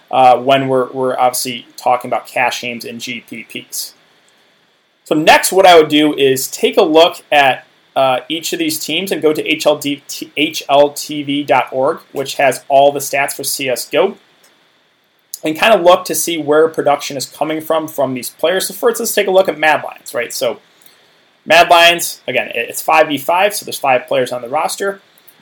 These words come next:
Um, and this is, again, this is H L T V dot org. We can take a look at how players perform. Uh, again, you can set this, but I have it set to three months. So, if you look at Hoopsie, right, he's averaging point six two kills per round, point six nine deaths per round.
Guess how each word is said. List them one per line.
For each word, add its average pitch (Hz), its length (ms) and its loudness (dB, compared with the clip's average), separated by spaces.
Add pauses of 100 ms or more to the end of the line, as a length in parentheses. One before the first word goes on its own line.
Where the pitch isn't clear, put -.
(120)
Um, 139 360 0
and 139 260 -6
this 170 300 -6
is, 147 300 -2
again, 127 140 -6
this 127 140 -12
is 143 80 -12
H 135 160 -8
L 135 120 -2
T 131 180 -8
V 127 140 -6
dot 113 180 -2
org. 190 320 -2
We 160 80 -12
can 156 120 -6
take 165 220 -2
a 165 40 2
look 156 260 2
at 151 80 -2
how 156 240 2
players 151 380 -2
perform. 131 760 0 (280)
Uh, 123 360 2 (120)
again, 123 220 -4
you 117 60 -14
can 135 100 -10
set 143 260 2
this, 143 240 2
but - 360 0 (200)
I 139 120 0
have 139 180 2
it 139 80 -10
set - 220 -4
to 127 80 -8
three 127 340 -10
months. 135 560 -4 (680)
So, 160 360 2
if 135 80 -18
you 151 80 0
look 165 160 4
at - 140 -8
Hoopsie, 214 460 -6
right, 151 240 4
he's 151 180 -4
averaging 139 440 0
point 147 380 -6
six - 400 -6
two 147 260 -2
kills 139 340 -6
per - 140 -2
round, 196 280 -2
point - 260 -6
six - 420 -8
nine 131 300 -4
deaths 151 240 -2
per - 140 -4
round. 208 260 -8